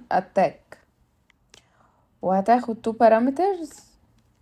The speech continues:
ال A مثلًا وال B،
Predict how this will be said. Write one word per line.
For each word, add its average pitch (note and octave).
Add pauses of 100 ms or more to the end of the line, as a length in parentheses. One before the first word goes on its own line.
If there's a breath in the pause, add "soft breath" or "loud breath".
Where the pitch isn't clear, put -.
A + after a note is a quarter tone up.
(1200)
ال F3+
A C4
مثلًا D#4+ (1700)
وال F#3
B، F3